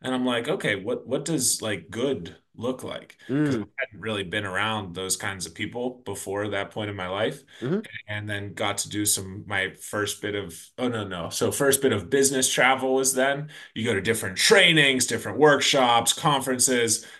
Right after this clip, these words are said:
Speaker 1: And I'm like, "This is really, really cool." So I, I owe a lot to the people,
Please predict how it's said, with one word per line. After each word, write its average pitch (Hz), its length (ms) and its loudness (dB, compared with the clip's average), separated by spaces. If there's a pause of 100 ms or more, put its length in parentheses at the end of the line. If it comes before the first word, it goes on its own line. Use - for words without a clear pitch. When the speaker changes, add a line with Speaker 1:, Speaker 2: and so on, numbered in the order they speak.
(120)
Speaker 1:
And 107 100 -8
I'm 110 80 -6
like, 98 220 -4
"This 127 240 4
is 113 260 -4
really, 107 440 0
really 95 360 -2
cool." 90 320 -2
So 98 400 0
I, 104 220 0
I 123 180 4
owe 117 160 4
a - 20 2
lot 104 400 2
to 98 220 -4
the 95 120 -4
people, 123 560 0